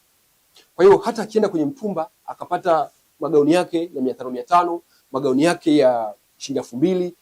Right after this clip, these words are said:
ya shilingi elfu tano, unatakiwa uridhike, kwa sababu huwezi kwenda kudai kwamba mavazi anayovalisha mume wangu ni ya kiwango cha chini, kwa sababu sheria haijafafanua mavazi ya aina gani, imesema ni mavazi. Hali kadhalika mava-, makazi ataweza kukupeleka sehemu yote ambapo mnaweza mkaishi. Jambo la msingi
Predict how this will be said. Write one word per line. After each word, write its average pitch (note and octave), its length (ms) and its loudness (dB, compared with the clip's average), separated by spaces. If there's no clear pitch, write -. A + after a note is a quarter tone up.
ya - 80 -16
shilingi B2 160 -10
elfu - 120 -16
tano, E3+ 200 2
unatakiwa D3 380 -4
uridhike, C3+ 320 -4
kwa G#2+ 120 -18
sababu D3 280 -4
huwezi F#3 300 2
kwenda F3+ 220 2
kudai C#3+ 300 2
kwamba C#3 240 -4
mavazi E3 360 -2
anayovalisha C3+ 480 -16
mume A2 120 -18
wangu A2+ 320 -10
ni B2 80 -14
ya A#2+ 40 -12
kiwango C3+ 280 -4
cha - 120 -20
chini, G#2+ 200 -16
kwa - 80 -20
sababu C3 160 -12
sheria D3 380 0
haijafafanua C#3+ 600 -4
mavazi C#3 340 -2
ya A#2 60 -6
aina A2 120 -14
gani, A2+ 220 -10
imesema B2 440 -12
ni A2 80 -12
mavazi. G#2+ 380 -8
Hali E3 160 -2
kadhalika D#3+ 400 0
mava-, C#3 400 0
makazi E3 460 -4
ataweza C#3+ 580 0
kukupeleka C3 540 -10
sehemu C3+ 240 -6
yote C3 260 -6
ambapo A#2 300 -10
mnaweza A#2 500 -8
mkaishi. G#2 480 -18
Jambo D#3 220 -4
la C3+ 60 -2
msingi F3+ 440 -10